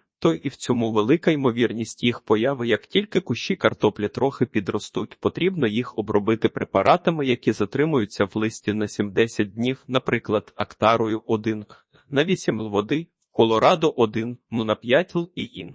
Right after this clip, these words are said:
Зазвичай два-три обробок буває досить. За спостереженнями багатьох городників, жук не селиться на картоплі,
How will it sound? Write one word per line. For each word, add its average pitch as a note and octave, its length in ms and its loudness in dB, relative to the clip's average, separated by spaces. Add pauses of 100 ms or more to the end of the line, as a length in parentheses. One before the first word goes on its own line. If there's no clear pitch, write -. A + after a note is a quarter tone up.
(220)
Зазвичай A#2 600 0
два-три E3+ 440 2
обробок A2+ 640 0
буває A2 440 2
досить. - 560 -4 (340)
За B2 160 0
спостереженнями G#2+ 920 0
багатьох G#2+ 500 -2
городників, A#2 760 -4 (160)
жук E3 320 0
не E3+ 140 -2
селиться A2 580 0
на A2 120 0
картоплі, D#3+ 640 -2